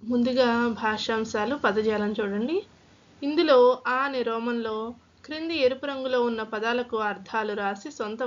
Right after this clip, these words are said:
వాక్యాలు రాయండి అని ఇచ్చారు కదా. మొదటి వాక్యం, పిల్లలు నిష్కల్మషంగా ఉంటారు. నిష్కల్మషం అంటే నిర్మలంగా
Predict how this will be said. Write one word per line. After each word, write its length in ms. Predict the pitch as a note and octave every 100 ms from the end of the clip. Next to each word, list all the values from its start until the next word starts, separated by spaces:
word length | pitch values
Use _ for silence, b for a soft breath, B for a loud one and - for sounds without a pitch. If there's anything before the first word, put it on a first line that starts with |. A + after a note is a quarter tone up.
| G#3+
వాక్యాలు 420 | F#3 - G3 B3
రాయండి 340 | A3 G3+ G#3 G3+
అని 100 | G3+ G3+
ఇచ్చారు 260 | - G#3+ G#3
కదా. 160 | A#3+ F#4+ - _ _ _ _ _ -
మొదటి 260 | D4+ C4+ F#3+ F#3+
వాక్యం, 300 | F3+ - - _ - - -
పిల్లలు 380 | C#4+ D4 E4 C#4+ A#3+ B3+ C4+ A#3+
నిష్కల్మషంగా 880 | A#3 - C#4+ C4+ B3 A#3+ A3 G#3+ B3+ A#3
ఉంటారు. 460 | G#3 F#3+ F#3+ G3+ F#3+ - _ - _ C#4+
నిష్కల్మషం 840 | D#4+ - C#4 A#3 G#3 G3+ - A3 F#3+ - -
అంటే 240 | A3 A#3 F#4 - _ _ A#3
నిర్మలంగా 680 | A#3 A3+ A3 G#3+ G#3+ G#3+ G#3+